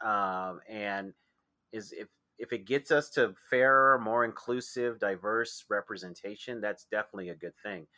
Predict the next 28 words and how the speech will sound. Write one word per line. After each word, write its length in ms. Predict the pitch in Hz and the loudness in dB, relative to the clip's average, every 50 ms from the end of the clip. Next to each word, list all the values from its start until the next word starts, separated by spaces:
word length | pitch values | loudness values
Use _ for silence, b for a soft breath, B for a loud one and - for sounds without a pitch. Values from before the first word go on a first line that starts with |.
| b b b b b _ | b b b b b _
Now, 400 | 117 139 151 160 143 131 113 107 | 0 4 6 8 8 8 8 6
on 200 | - 113 110 107 | 2 0 -2 -2
the 140 | 107 101 107 | -2 4 4
other 180 | 135 160 175 | 4 6 4
side 160 | 156 - 127 110 | 2 2 0 0
of 60 | 101 | 0
the 60 | 98 | -2
equation, 400 | 92 - - 107 95 87 95 92 | -4 -4 -2 -2 -2 -4 -6 -8
though, 220 | 92 90 90 90 | -8 -8 -6 -8
I 120 | - - 101 | -8 -10 -10
do 240 | 95 107 123 131 123 | -8 -6 -6 -4 -2
hope 200 | - 127 117 - | -2 -2 -2 -2
we 100 | 117 104 | -4 -4
have 180 | 107 107 101 92 | -2 -2 -2 -2
an 100 | 101 - | -4 -6
economic 520 | - - 107 - 95 98 95 92 92 82 - | -8 -10 -10 -8 -8 -8 -8 -8 -10 -12 -8
justice 460 | - 107 117 131 - - - 104 90 | -2 0 0 0 0 -4 -8 -10 -10
part 260 | - _ - 95 87 85 | -10 _ -6 -6 -6 -6
of 120 | 78 - | -8 -10
this 340 | 82 80 82 82 - - - _ _ _ _ _ _ _ _ _ | -12 -12 -12 -12 -14 -18 -20 _ _ _ _ _ _ _ _ _
so 180 | - - 110 101 | -6 -4 -4 0
that 360 | 98 107 104 101 98 95 - _ _ | 2 2 2 2 0 -2 -6 _ _
diverse 400 | - 107 101 90 107 113 117 113 - | -2 -2 -2 0 0 -2 -2 -2 -4
people 320 | - 120 120 - - 110 95 | -10 -12 -10 -6 -6 -6 -6
who 180 | 104 110 104 | -6 -8 -6
are 240 | - 92 110 113 120 | -4 0 2 2 2
making 280 | 113 107 104 - 104 95 | 2 0 -4 -6 -10 -8
contributions, 1080 | - 107 101 98 - 95 82 95 113 127 127 - - 95 87 87 87 85 - - - | -4 -4 -4 -4 -6 -12 -12 -10 -10 -10 -10 -10 -10 -10 -10 -10 -12 -14 -16 -18 -20